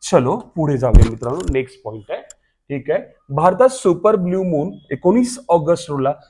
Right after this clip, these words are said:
दिसला होता, तो पुन्हा कोणत्या वर्षी दिसणार आहे? मित्रांनो, काल दिसला होता, लक्षात ठेवा, सहा पंचेचाळीसला पूर्ण ब्लू दिसतो,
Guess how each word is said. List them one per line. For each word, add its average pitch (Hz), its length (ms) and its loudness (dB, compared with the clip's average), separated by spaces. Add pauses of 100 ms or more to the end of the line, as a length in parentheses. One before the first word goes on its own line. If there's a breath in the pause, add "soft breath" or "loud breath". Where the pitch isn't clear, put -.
(100)
दिसला 180 340 -2
होता, 160 260 -2
तो 196 60 -6
पुन्हा 160 420 -6
कोणत्या 151 480 -4
वर्षी 165 280 -6
दिसणार 127 340 -10
आहे? 120 100 -14
मित्रांनो, 156 540 -6 (1120 soft breath)
काल 202 240 6
दिसला 202 380 -2
होता, 147 240 -4
लक्षात 131 340 -8
ठेवा, 123 300 -6
सहा 147 380 -8
पंचेचाळीसला 127 680 -8 (260 soft breath)
पूर्ण 214 320 0
ब्लू 147 320 -2
दिसतो, 113 600 -10